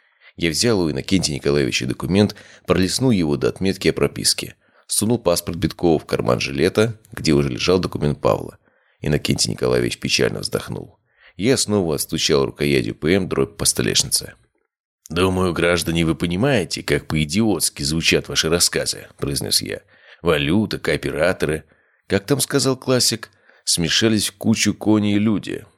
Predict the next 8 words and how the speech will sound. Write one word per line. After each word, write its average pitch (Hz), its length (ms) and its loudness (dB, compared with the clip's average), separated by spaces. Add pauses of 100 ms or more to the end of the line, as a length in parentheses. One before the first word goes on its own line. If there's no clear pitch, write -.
(140)
А 57 140 -6
вот 80 400 0
так 92 220 0
уж 90 220 -2
и - 20 0
у 92 140 4
вас. 64 320 2 (580)
Дочка 82 760 -2